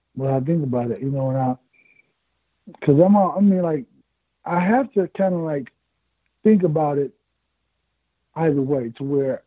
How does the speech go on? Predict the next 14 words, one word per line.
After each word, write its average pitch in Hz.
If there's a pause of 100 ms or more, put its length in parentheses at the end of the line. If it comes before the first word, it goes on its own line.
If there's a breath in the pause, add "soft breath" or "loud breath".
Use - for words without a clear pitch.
I 135
think 190
about 160
it, - (720)
I 131 (100)
said 156
I 139
deal 151
about 135
either 175
one 165
of 143
the 127
guys, 120